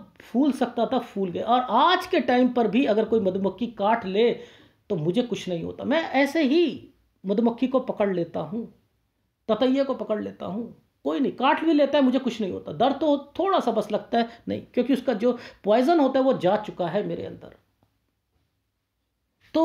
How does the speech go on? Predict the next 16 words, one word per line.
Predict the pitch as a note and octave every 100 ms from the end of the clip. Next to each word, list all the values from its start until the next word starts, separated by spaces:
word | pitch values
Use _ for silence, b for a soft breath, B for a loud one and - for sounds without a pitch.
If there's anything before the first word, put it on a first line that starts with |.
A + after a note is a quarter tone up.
| E4
वो | E3 C#4
भी | F#4+
दर्द | G#3 C4 C4+
के | D4
लिए | C#4+ B3 C3
बहुत | G#3 C#4+
अच्छा | C4 -
है। | C4+ F#4+
अ, | A#3+ - G3
बुजुर्ग | D#3 E3+ D#4 C#4
लोग | C#4 B3+
आते | G#3+ A#3+
थे, | A#3+ D4
कहते, | G3 A3+
"बेटा | G3+ G3 G3+
ज़रा | F#3+